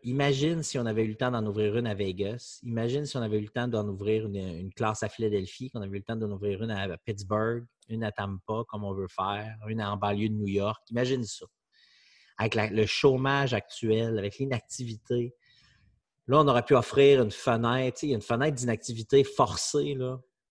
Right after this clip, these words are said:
on aurait pu avoir tous ces campus-là de Codebox qui enseignent puis qui montrent les technos à du monde qui, euh, au moment du redémarrage,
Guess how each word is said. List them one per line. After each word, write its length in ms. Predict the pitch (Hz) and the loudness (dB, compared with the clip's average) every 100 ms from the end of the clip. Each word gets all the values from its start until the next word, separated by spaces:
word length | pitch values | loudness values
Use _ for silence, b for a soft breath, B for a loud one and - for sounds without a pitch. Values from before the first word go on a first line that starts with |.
| _ _ b b b - | _ _ b b b -6
on 120 | 104 | 0
aurait 180 | 107 110 | 2 0
pu 180 | - 165 | 2 2
avoir 640 | 120 107 110 117 120 120 | 4 2 2 4 2 -2
tous 120 | - 170 | -6 -6
ces 240 | - 131 | -2 0
campus-là 680 | 123 120 127 113 - 113 117 | 0 0 -2 -4 -2 0 0
de 100 | 107 | 0
Codebox 680 | 101 101 95 101 104 - - | -2 -4 -2 -4 -4 -8 -6
qui 140 | 110 | -2
enseignent 800 | 104 101 - 117 110 113 110 107 - | -2 -2 -4 -4 -4 -4 -6 -10 -12
puis 100 | 101 | -12
qui 160 | - | -4
montrent 600 | 104 107 110 110 110 104 - | 0 2 0 -2 -6 -8 -6
les 160 | 101 | -6
technos 560 | - 98 - 104 104 107 | -4 -6 -4 -2 0 -2
à 100 | 98 | -4
du 160 | 101 | -4
monde 460 | 101 98 104 107 110 107 _ _ _ _ _ _ _ _ - | -4 -4 -4 -8 -12 -14 _ _ _ _ _ _ _ _ -20
qui, 640 | - 120 117 117 113 - _ | -12 -6 -2 -2 -4 -8 _
euh, 320 | 98 90 85 - _ _ | -12 -12 -14 -18 _ _
au 60 | - | -2
moment 300 | 113 113 123 | 2 2 2
du 120 | 117 | 4
redémarrage, 800 | 117 107 104 101 104 113 120 - | 2 4 2 2 2 2 0 -4